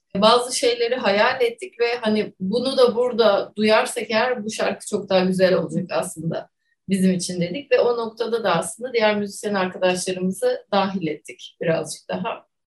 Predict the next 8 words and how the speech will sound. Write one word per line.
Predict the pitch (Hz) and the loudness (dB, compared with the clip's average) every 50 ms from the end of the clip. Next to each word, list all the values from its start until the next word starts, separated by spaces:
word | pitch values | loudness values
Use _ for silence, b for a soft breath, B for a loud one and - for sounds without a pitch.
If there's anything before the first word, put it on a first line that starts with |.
| _ _ - | _ _ -12
İşte | - - 190 | -6 -4 -2
Şevket | 190 - 214 202 196 - 208 202 - | -2 0 -2 -2 -4 -4 -6 -6 -4
Akıncı | 202 196 - 208 196 202 185 190 190 185 - _ _ | -6 -6 -4 -2 -2 0 0 0 -2 -2 -4 _ _
onlardan | - - 196 190 185 185 180 180 165 - 165 165 165 165 165 | -4 0 2 4 4 4 4 2 0 -2 -2 -2 -2 -4 -4
biri. | 165 170 175 190 220 - - _ _ | -6 -6 -4 -6 -6 -8 -10 _ _
Sağ | - - - 214 190 185 175 | -10 -4 0 2 2 2 2
olsun | 170 170 - - 190 190 214 | 0 -2 -6 -4 -4 -2 -2
hakikaten | 214 190 185 185 - 170 165 - - 185 185 202 208 - | -2 -2 -4 -4 -6 -8 -8 -4 -2 -2 -2 -2 -4 -6